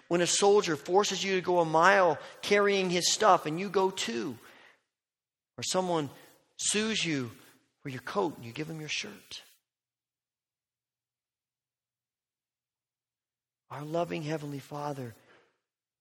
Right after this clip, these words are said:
cares about everything in our lives. And I think it hurts him when we hold back from asking for what we want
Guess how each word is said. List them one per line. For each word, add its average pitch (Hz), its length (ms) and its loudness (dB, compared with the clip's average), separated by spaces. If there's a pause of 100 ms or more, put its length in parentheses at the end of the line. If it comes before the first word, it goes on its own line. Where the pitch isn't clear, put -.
(100)
cares 180 380 -8
about 143 240 -10 (220)
everything 175 1160 -10 (180)
in 160 80 -16
our 131 220 -14
lives. - 580 -16 (1900)
And 147 80 -10
I 233 180 -6
think 196 320 -4 (320)
it 196 140 0
hurts 220 400 -4
him 135 180 -4 (300)
when 165 260 -2
we 190 160 -2
hold 190 440 -2
back 165 360 2
from 151 240 -12
asking 165 600 -4 (300)
for 151 140 -10
what 135 300 -10
we 135 120 -12
want 131 360 -16